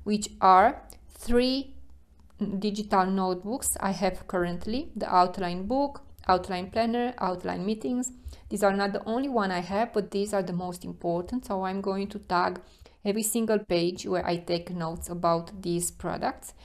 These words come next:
And I'm also going to tag the members of my team. I don't have, mm, a team members just, uh, team members just yet, but, mm, when I will have,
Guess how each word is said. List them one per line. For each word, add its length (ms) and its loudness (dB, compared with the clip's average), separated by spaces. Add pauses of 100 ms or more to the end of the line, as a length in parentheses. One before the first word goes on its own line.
(220)
And 120 2
I'm 160 6
also 280 2
going 300 4
to 80 -6
tag 420 4 (920)
the 120 6
members 460 2
of 160 -2
my 200 0
team. 320 -10 (320)
I 80 6
don't 180 4
have, 420 6
mm, 280 -2
a 100 0
team 300 0
members 400 2
just, 360 -2
uh, 240 0
team 240 -2
members 460 0
just 240 -6
yet, 320 -2
but, 260 -6
mm, 300 -6
when 220 -2
I 100 0
will 160 2
have, 460 2